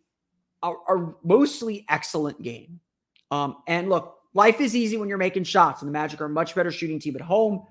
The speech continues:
They made sixteen of twenty-seven three-pointers.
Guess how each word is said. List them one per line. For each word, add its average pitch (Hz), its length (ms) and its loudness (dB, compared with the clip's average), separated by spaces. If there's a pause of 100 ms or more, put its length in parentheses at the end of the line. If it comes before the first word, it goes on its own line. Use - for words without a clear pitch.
(420)
They 185 120 0
made 156 260 0 (420)
sixteen 214 420 -4
of 202 100 -8
twenty-seven 185 560 -4
three-pointers. 180 840 -4